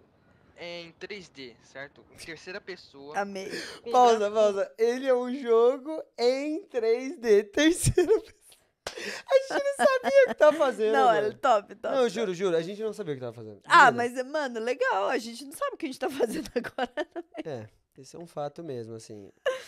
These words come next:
Speaker 3: Mas pode botar pra rodar, pode
Speaker 1: Pô,
Speaker 3: continuar.
Speaker 1: semelhante ao Team Fortress dois. Ele lembra um pouco.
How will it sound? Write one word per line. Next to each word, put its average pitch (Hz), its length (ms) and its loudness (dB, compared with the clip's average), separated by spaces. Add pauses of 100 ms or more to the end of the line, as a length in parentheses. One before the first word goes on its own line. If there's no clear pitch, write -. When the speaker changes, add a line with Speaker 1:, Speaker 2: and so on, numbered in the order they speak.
(120)
Speaker 3:
Mas 135 180 -8
pode 175 220 -4
botar 185 240 -8
pra 156 140 -12
rodar, 123 260 -12
pode 127 260 -14
Speaker 1:
Pô, - 80 -16
Speaker 3:
continuar. 127 220 -14
Speaker 1:
semelhante 226 600 -14
ao 220 260 -12
Team 220 200 -20
Fortress 160 520 -18
dois. 123 320 -20
Ele 151 200 -20
lembra 190 300 -16
um 160 40 -20
pouco. 117 260 -20